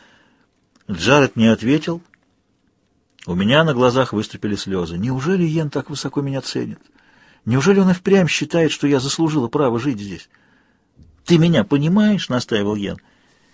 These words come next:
"Я... я подумаю над твоими словами". Подумай. И всё-таки Йен со вздохом его прервал.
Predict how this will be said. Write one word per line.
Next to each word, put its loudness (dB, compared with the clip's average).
"Я... -4
я -4
подумаю 0
над -6
твоими -2
словами". -6
Подумай. 0
И -2
всё-таки 0
Йен 0
со 0
вздохом 0
его 2
прервал. 0